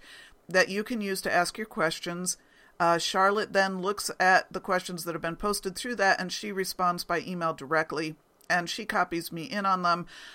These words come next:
I'm just keeping an eye on the questions that are being asked and, and how she's answering them to see if there's anything, you know, if the same question keeps coming back up over and over again, um, I will talk about it here. I've just got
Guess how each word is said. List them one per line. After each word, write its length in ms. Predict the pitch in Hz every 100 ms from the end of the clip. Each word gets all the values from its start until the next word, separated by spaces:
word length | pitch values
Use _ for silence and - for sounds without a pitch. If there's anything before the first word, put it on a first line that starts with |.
| -
I'm 180 | 190 190
just 160 | 190
keeping 380 | - 196 - 180
an 80 | 170
eye 240 | 185 185 185
on 140 | 180
the 100 | 170
questions 480 | - 180 185 185 170
that 100 | 160
are 60 |
being 220 | 160 160 -
asked 360 | 180 185 -
and, 280 | 160 160 151
and 200 | 175 156
how 180 | 170 170
she's 240 | 160 156
answering 460 | - 180 180 185 180
them 180 | 170 165
to 100 | 156
see 220 | - 180
if 100 | 175
there's 220 | 165 156
anything, 420 | 170 175 170 170
you 80 | 147
know, 140 | 170 156
if 80 |
the 100 | -
same 240 | 170 180 170
question 320 | 175 165 165
keeps 220 | 160 156
coming 360 | - 160 160 135 -
back 280 | 160 160
up 180 | 160 160
over 200 | 147 143
and 100 | 151
over 140 | 202 233
again, 340 | 208 190 190 - - - -
um, 240 | 175 165 165
I 140 | 165 165
will 160 | 160
talk 300 | - 165 160
about 220 | 160 151
it 140 | 147 -
here. 420 | - 214 165 165
I've 240 | 170 160 -
just 280 | 170 165
got 320 | 180 165 156